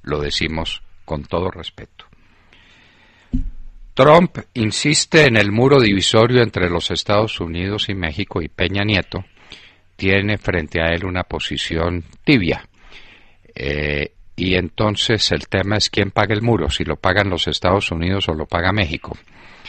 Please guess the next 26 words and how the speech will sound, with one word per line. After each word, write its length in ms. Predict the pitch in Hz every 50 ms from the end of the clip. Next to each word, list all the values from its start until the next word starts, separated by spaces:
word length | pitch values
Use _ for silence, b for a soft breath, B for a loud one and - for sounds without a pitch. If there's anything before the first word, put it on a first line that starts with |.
| B B B B B B B B B B - -
Ni 200 | - 76 80 78
más 280 | 80 82 85 87 - -
faltaba 480 | 92 87 82 - - 85 85 85 80
que 180 | - - - 73
haya 240 | 73 76 73 85 -
muro. 320 | 87 82 76 64 64 60 60 - - - - - _ _
En 160 | - - 76 73
el 140 | 71 73
mundo 300 | 73 85 90 92 87 92
moderno 480 | 87 82 76 73 76 85 87 85 87 85
hay 80 | 82 -
que 140 | - 92
tender 360 | - - 90 80 78 85 - -
puentes, 420 | - 92 80 73 76 - - -
hay 120 | 80 76
que 140 | - - 87
abrir 280 | 82 78 80 85 - -
caminos. 600 | - 82 76 80 80 71 67 65 69 - - - -
Es 100 | 76 82
lo 120 | 85 87
que 120 | - - 76
estamos 360 | - - 85 80 82 85 -
pidiendo 460 | - - 78 71 - 78 78 76 78
con 180 | - - 71 69
Venezuela. 680 | 71 65 64 62 - - - 80 71 65 57 55 - B B B B B B B B B B B B B B B B B B _ -
Pero 360 | - 78 90 95 101 107 113